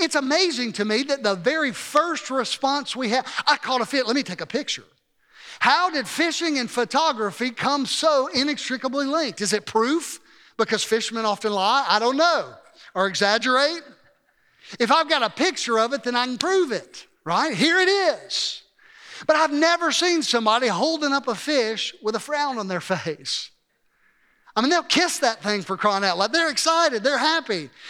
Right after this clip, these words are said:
They're exuberant. Why? Because they caught a fish. And it doesn't matter if it's the first one or the hundred and first one, they're exuberant in that picture holding up that fish. There is great joy.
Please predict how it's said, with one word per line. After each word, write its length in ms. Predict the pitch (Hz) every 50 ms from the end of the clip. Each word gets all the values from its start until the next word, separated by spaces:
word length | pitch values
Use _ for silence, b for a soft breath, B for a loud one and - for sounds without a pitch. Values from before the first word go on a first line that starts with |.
| B B B
They're 200 | 262 302 294 285
exuberant. 880 | 262 214 185 160 151 180 285 339 381 370 320 254 214 185 160 156 165 156
Why? 300 | 240 339 359 320 285 254
Because 280 | 214 208 - 277 240
they 120 | 277 285 -
caught 240 | - 302 302 330
a 60 | 330 247
fish. 880 | - 359 370 370 370 339 269 170 139 - - - - - - - _ _ _ _ _ B B B B B B
And 100 | 269 262
it 120 | 294 311 294
doesn't 200 | 311 311 320 302
matter 220 | 302 302 294 294
if 160 | 247 175 -
it's 180 | 247 190 - -
the 140 | 226 202 -
first 480 | - - 262 285 330 320 262 - -
one 340 | 285 302 311 320 339 339 349 - -
or 140 | 214 240
the 160 | 233 247 233 226
hundred 460 | 220 247 302 330 320 320 302 254 233
and 120 | 220 170
first 360 | - 208 202 196 175 - -
one, 320 | 180 196 220 254 311 294 B B B B B B
they're 240 | 240 262 269 269 262
exuberant 800 | 233 202 180 160 196 285 349 370 359 285 254 240 247 277 277 269
in 140 | 247 269 311
that 240 | 254 262 220 175
picture 420 | - 302 359 269 - - 240 247 214
holding 300 | 190 240 285 277 285 277
up 160 | 269 269 285
that 200 | 294 285 - -
fish. 220 | - 339 - - B B B B B B
There 280 | 269 285 294 311 302 294
is 160 | 285 220 175
great 380 | 165 233 277 285 294 285 277
joy. 380 | 202 165 285 320 330 320 269